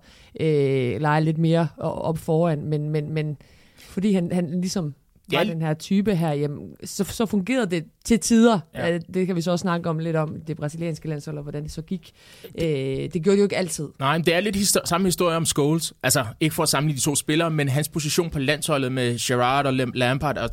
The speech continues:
Speaker 2: og det er også den her, og, og Beckham i øvrigt, den her centrale midtbanespiller, som så bare tog pladsen ud til venstre, øh, så at sige, fordi han, det var en dygtig spiller, selvfølgelig skulle han spille, men han var alligevel ikke lige så god som de, de andre, som så fik de centrale pladser.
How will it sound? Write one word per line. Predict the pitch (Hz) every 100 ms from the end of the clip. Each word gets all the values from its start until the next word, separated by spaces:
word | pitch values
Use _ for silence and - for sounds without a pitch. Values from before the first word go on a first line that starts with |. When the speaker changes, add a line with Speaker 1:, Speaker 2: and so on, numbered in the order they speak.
| -
Speaker 2:
og | 123
det | 147
er |
også | 139
den | 151
her, | 147
og, | 123 110
og | 127 104
Beckham | 131 135 139
i |
øvrigt, | 131 123 131 - -
den | 147
her | 147
centrale | 156 - 151 156
midtbanespiller, | 151 147 - 139 131
som | 131
så | 117 143
bare | 131 -
tog | 165 151
pladsen | 135 135 143
ud | 139
til | - 127
venstre, | 127 131 143 131 - _ -
øh, | 127 120
så | - 135
at | 123
sige, | 131
fordi | 123 135
han, | 120
det | 131
var | 117
en |
dygtig | 165 170 160
spiller, | 156 151
selvfølgelig | 139 170
skulle | - 131
han |
spille, | - 139 147
men | 143 123 123 -
han | 131
var | 131
alligevel | 127 143 139 139
ikke | 139 135
lige | 151 160
så | 143 135
god | 120
som | 117 117
de, | 113 _
de | 127
andre, | 107 120 123
som | 123 120 110 - - _ -
så | 127 -
fik | -
de | 139
centrale | 147 - 131 104 -
pladser. | 117 110 120